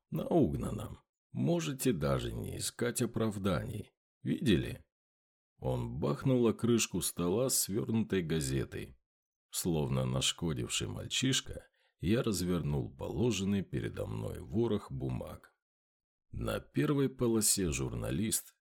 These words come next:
зайдясь в сенсационном экстазе, спешил поведать о случившемся теракте. Маленькая подпись хитро подмигивала – обещая ещё больше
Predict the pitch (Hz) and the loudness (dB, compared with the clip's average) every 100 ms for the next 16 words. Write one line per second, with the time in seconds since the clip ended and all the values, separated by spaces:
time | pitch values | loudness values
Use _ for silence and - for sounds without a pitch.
0 | - 80 67 58 58 78 87 - - - | -8 -4 -2 -2 -2 0 0 0 -2 -2
1 | 131 117 107 - 120 110 98 69 57 - | 0 0 -2 0 2 4 4 2 -2 -8
2 | - - - - 123 110 - - _ - | -8 -4 -2 2 2 0 -4 -12 _ -10
3 | - 110 - - 139 135 120 113 110 101 | -8 -4 0 2 2 0 0 2 2 2
4 | 101 - - 113 - 87 90 - 117 - | 0 0 -8 -4 -4 -4 -4 0 2 2
5 | 110 98 - 87 - 80 69 - - - | 2 2 0 0 -2 0 0 -2 -8 -12
6 | - _ _ _ _ _ - 64 139 139 | -12 _ _ _ _ _ -8 -2 2 2
7 | 62 58 - - - 143 139 - - - | 0 -2 -4 -6 -6 -2 -2 -2 -12 -4
8 | - _ - 139 127 113 110 104 110 92 | -4 _ -4 -2 0 0 0 2 2 2
9 | 69 113 - - - _ - 69 120 - | 0 -4 -6 -12 -18 _ -6 -4 -2 -2
10 | - 71 - 50 85 - - 131 131 120 | -2 0 -2 -4 -8 -6 -2 0 0 0
11 | 120 110 - | -2 0 -4